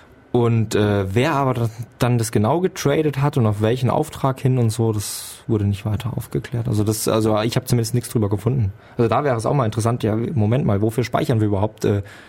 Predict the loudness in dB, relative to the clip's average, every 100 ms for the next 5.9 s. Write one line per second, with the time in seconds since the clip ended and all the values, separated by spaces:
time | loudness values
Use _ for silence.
0 | -8 0 2 2 0 -2 -2 -2 0 2
1 | 0 -2 -4 -4 -2 0 2 2 0 -2
2 | 0 0 -2 -12 -20 -8 0 0 0 0
3 | 0 0 0 0 2 2 2 0 0 0
4 | 0 -2 -2 0 0 0 -2 -4 -4 -4
5 | -2 -2 -2 0 0 2 2 0